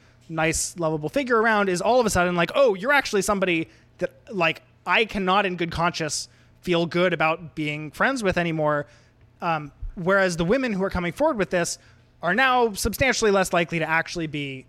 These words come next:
assaulted or harassed by him. Um, and so that moment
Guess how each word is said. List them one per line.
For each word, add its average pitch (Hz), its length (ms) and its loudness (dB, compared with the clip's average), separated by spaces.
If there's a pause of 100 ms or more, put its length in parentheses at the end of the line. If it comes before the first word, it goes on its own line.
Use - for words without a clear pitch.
assaulted 147 600 -6 (120)
or 131 380 -10
harassed 214 360 0
by 156 160 0
him. 131 280 -8 (460)
Um, 170 300 0
and 202 160 0
so 190 400 2 (280)
that 214 260 0
moment 202 560 -2